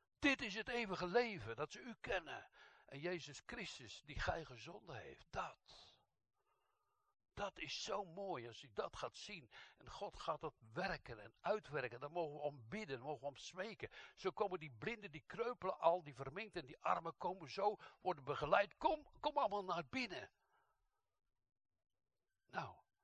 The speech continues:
nog was er plaats. Dan moeten ze daar allemaal die schooiers die aan de kant van de weg liggen, moeten ze daar uit de greppel trekken.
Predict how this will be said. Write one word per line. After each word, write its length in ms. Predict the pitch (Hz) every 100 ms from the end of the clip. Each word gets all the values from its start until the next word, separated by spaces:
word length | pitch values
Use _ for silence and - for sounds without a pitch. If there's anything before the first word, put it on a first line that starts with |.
| _
nog 300 | 139 214 175
was 220 | 170 160
er 120 | - -
plaats. 720 | 170 156 - - - - - - _ _ _ _ _ _ _ _ _ _
Dan 100 | 135
moeten 220 | 147 156
ze 80 | 120
daar 260 | 127 147 135
allemaal 260 | 143 147
die 140 | 131 131
schooiers 420 | - 185 156 135
die 140 | 160
aan 80 | 139
de 60 | 143
kant 280 | - 156 127
van 120 | 139
de 80 | 131
weg 200 | 185 151
liggen, 320 | 139 107 107
moeten 260 | 123 -
ze 60 | 110
daar 200 | 127 127
uit 180 | 131 117
de 80 | 107
greppel 420 | 131 175 - 147
trekken. 440 | - 156 - 143